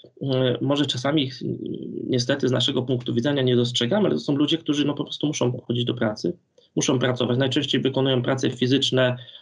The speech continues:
okej, mają jakieś maseczki, mają jakieś środki bezpieczeństwa, ale muszą siedzieć w sklepach, e, przeładowywać towary i, i,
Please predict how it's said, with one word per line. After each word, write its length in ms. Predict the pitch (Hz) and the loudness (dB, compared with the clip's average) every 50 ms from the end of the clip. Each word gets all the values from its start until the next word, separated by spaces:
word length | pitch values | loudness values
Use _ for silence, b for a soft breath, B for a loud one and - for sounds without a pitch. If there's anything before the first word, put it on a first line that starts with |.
| B _ - | B _ -8
okej, 260 | - - - 139 131 | -6 -2 0 2 2
mają 220 | 143 147 143 139 | 2 2 2 2
jakieś 260 | 135 127 131 131 120 | 2 0 0 0 0
maseczki, 420 | 123 120 120 123 131 131 - - 131 | 0 0 0 0 -2 -4 -2 -2 0
mają 200 | 131 135 135 131 | 2 2 2 2
jakieś 300 | 131 127 123 123 117 113 | 2 2 0 0 0 0
środki 440 | - - - - 139 135 - - 131 | -2 -2 -2 -2 -2 -2 -2 -2 -2
bezpieczeństwa, 580 | 135 131 - - 131 - 123 120 117 - 95 | -2 -2 -2 -2 -2 0 0 0 0 0 0
ale 220 | 95 95 92 92 b b b b b b b b _ - - _ - | 2 2 2 0 b b b b b b b b _ -20 -16 _ -2
muszą 260 | - 165 - 151 131 | -2 0 0 0 0
siedzieć 340 | 127 - 143 - 135 131 - | 0 0 0 0 -2 -2 -4
w 100 | - - | -8 -12
sklepach, 680 | - - - 131 127 127 123 127 127 127 123 123 123 - | -8 -2 0 0 0 0 0 0 2 2 0 -2 -2 -2
e, 260 | 131 123 120 120 123 123 | 0 2 2 2 2 0
przeładowywać 720 | 120 - 135 131 131 127 131 123 131 127 131 131 - - | 0 -2 0 0 2 2 2 0 0 0 0 0 0 0
towary 320 | 143 123 123 123 123 131 | 0 0 2 2 2 2
i, 100 | - 160 | 0 -2
i, 340 | 160 - - - - - | -4 -4 -8 -10 -4 -2